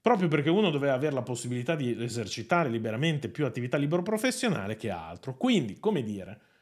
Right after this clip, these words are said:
questo è il pandemonio esistente. Ora,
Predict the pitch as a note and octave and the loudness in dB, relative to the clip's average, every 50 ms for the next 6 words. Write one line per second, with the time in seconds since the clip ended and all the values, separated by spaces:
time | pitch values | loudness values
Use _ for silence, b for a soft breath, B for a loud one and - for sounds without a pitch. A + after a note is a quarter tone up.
0 | b b b b b b b b b b b _ _ - - _ _ _ _ _ | b b b b b b b b b b b _ _ -20 -20 _ _ _ _ _
1 | - B3 C4 A#3+ - - - E3+ C#3+ - - D#3 D#3+ E3 F3 F#3 F3 - - - | -2 0 2 2 0 -2 -2 -2 -2 -2 0 0 0 2 2 0 -2 -4 -8 -16
2 | _ _ _ _ _ _ _ _ _ _ - D#3+ F3+ F3+ D3+ B2+ - - - A3 | _ _ _ _ _ _ _ _ _ _ -2 0 0 2 0 0 -2 -2 0 2
3 | A3 F#3+ D#3+ D3 D3+ D3+ D3 B2+ A2 G#2+ G#2+ G#2+ G#2+ G#2+ A2 G#2+ A2 A#2+ A#2 - | 2 2 2 2 2 0 0 -2 -2 -4 -6 -6 -6 -6 -6 -6 -6 -8 -10 -14
4 | _ _ _ _ _ _ _ _ _ _ _ - - _ - D3+ E3+ C#3+ C#3 C#3+ | _ _ _ _ _ _ _ _ _ _ _ -20 -12 _ 2 4 4 4 2 -2
5 | - - - A2+ F#2+ F#2 F#2 F#2+ G2 - - - - A3+ B3 G#3+ C#3+ A#2+ G2+ G2+ | -4 -6 -8 -8 -10 -8 -8 -10 -10 -10 -10 -4 0 2 4 4 4 2 -2 -6
6 | - | -10